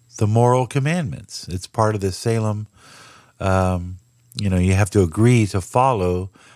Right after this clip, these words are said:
the Ten Commandments, or the, uh, what they were, were the seven commandments,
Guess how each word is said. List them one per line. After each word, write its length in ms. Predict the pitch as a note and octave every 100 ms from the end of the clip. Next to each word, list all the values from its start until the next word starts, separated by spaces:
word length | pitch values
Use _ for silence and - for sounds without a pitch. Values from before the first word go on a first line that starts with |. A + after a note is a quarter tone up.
| _
the 80 | -
Ten 260 | E2+ C3 A#2+
Commandments, 760 | A#2+ C3 E3+ B2+ G2+ G#2+ -
or 160 | G2 F#2
the, 360 | E2 - F2+
uh, 40 | E2+
what 200 | E2+ F#2
they 120 | F2
were, 420 | F#2+ A2 G2+ F#2+
were 240 | C2 E2+ F2
the 120 | E2
seven 420 | - F#3+ F3 G#2
commandments, 760 | - F#2 E2+ D#2 F#2+ C3+ -